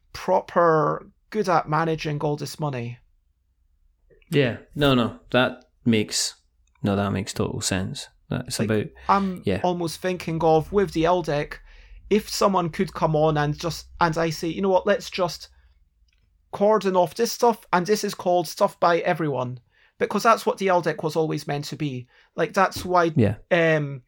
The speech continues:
Speaker 1: you know, version two on the back, it does say "Stuff by everyone." And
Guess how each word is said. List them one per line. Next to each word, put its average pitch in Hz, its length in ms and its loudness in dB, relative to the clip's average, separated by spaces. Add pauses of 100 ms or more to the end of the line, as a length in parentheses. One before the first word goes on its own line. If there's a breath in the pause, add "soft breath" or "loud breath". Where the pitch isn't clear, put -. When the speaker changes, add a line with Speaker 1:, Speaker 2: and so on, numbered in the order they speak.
(460)
Speaker 1:
you 190 60 0
know, 165 160 2
version 175 400 2
two 262 260 2
on 165 100 4
the 160 60 -8
back, 170 260 2
it 165 80 -8
does 196 160 -2
say 156 140 -4
"Stuff 170 300 -6
by 175 140 0
everyone." 156 520 -4 (540 soft breath)
And 160 440 2